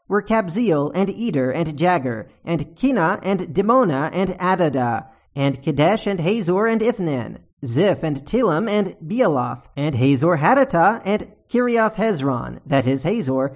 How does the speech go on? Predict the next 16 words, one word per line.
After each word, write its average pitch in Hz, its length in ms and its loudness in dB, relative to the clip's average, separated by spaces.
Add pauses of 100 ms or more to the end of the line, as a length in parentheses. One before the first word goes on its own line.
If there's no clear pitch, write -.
(380)
Amam, 160 540 -2 (180)
and 175 200 -2
Shema, 151 540 -2
and 165 140 0
Moladah, 165 720 2 (240)
and 190 180 -2
Hazar 208 480 2
Gaddah, 175 600 -2 (120)
and 156 160 0
Heshmon, 151 680 -2
and 143 240 -2
Beth 202 260 0
Pelet, 156 440 -2 (340)
and 180 160 -2
Hazar 208 480 2
Shual, 180 640 -2